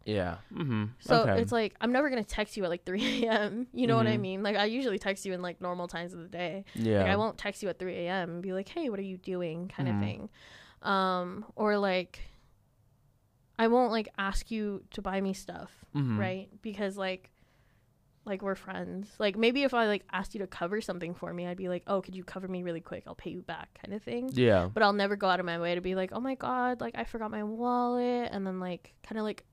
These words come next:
Speaker 2: hug up on you kind of thing.
Speaker 1: Yeah.
Speaker 2: Yeah.
Speaker 1: Okay.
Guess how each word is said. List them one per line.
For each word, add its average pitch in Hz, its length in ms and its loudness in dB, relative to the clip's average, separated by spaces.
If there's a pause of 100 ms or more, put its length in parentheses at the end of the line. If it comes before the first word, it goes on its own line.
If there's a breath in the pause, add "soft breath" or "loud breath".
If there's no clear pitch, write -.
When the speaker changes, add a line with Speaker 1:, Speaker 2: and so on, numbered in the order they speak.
Speaker 2:
hug 190 220 -8
up 170 140 -10
on 190 140 -6
you 202 100 -8
kind 208 180 -8
of 208 80 -10
thing. 240 260 -4 (180)
Speaker 1:
Yeah. 98 480 -4
Speaker 2:
Yeah. 190 340 0
Speaker 1:
Okay. 87 260 -6